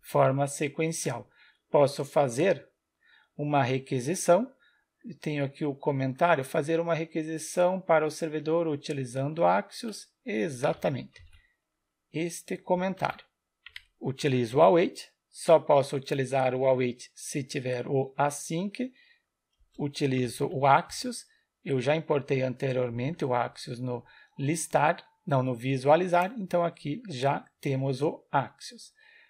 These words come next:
Ponto. Qual é o método? Conferir na A P I. O editar é o método put. Pego este método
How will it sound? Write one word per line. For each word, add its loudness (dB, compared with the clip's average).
Ponto. 6
Qual 10
é 8
o 4
método? 0
Conferir -2
na 0
A 2
P 0
I. -2
O 4
editar 2
é 6
o 2
método -2
put. 6
Pego -2
este -8
método -2